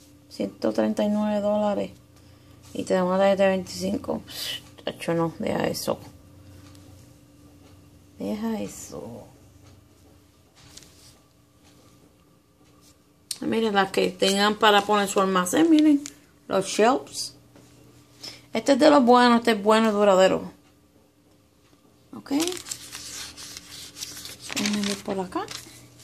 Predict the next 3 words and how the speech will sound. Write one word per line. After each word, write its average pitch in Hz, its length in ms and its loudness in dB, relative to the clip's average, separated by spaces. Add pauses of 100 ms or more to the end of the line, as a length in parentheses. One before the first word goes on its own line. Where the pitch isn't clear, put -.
(2000)
Cosas 190 380 -8
de 190 100 -2
niño. 339 440 0